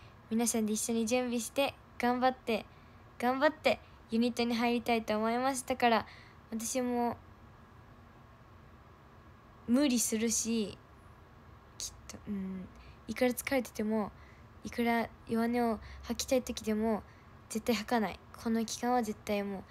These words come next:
ファンの皆さんをただ信じる。絶対入れてくれるっていう気持ちだけで、あの、私も自信を持って活動するので、はい。頑張るのはファンの皆さ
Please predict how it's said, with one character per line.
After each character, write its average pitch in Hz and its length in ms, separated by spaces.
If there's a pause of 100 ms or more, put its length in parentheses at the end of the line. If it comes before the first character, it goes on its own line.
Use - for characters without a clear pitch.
(300)
フ 240 60
ァ - 20
ン 240 80
の 247 80
皆 247 180
さ 233 160
ん 214 60
を 220 60
た 254 140
だ 240 100
信 233 260
じ 220 140
る。 196 120 (240)
絶 220 180 (100)
対 285 160
入 269 100
れ - 20
て 247 120
く 269 120
れ 262 140
る 262 200
っ - 260 (240)
て 226 140
い 240 160
う 208 80 (840)
気 - 120
持 233 120
ち - 120
だ 247 120
け 247 120
で、 220 260 (840)
あ 196 40
の、 185 80 (640)
私 - 180
も 214 80
自 202 120
信 240 240
を 247 40
持 262 100
っ 247 40
て 233 100
活 - 260
動 208 120
す 220 140
る 208 100
の 190 140
で、 202 240 (640)
は 220 140
い。 202 160 (840)
頑 220 220
張 233 100
る 220 80
の 190 140
は 185 80
フ 233 100
ァ 247 60
ン 233 40
の 220 80
皆 220 240
さ 220 120